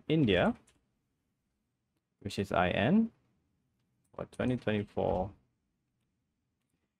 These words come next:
Then you can see all of the holidays that we have for India in twenty twenty-four. All right. So you can use this data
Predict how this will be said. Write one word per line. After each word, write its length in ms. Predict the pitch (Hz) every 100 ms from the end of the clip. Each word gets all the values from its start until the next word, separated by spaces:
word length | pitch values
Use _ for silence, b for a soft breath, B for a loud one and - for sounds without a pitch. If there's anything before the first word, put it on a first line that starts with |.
| _ _ _ _ _ _ -
Then 320 | 127 104 98
you 80 | 95
can 220 | 98 92
see 320 | - 107 101
all 260 | - 107 110
of 140 | 104
the 380 | 98 95 92 92
holidays 920 | 87 - - 139 139 95 117 190 -
that 260 | - 92 -
we 140 | 98
have 300 | 90 87 87
for 340 | - - 90 90
India 580 | 101 92 92 127 220 220 - _ _ -
in 340 | 92 90 87
twenty 340 | - 85 85
twenty-four. 560 | - 90 95 - 110 - _ _ _ _ _ _ _ _ _ _ _ _ _ _ _ _ _ _ _ _
All 80 | 104
right. 200 | 101 254 - - _ _ _ _ _ _ _ _ _ _ _ _
So 240 | - 123 120
you 400 | 117 123 131 120
can 220 | 131 123
use 320 | 123 170 170
this 300 | - 131 -
data 720 | - 101 98 101 98 98 98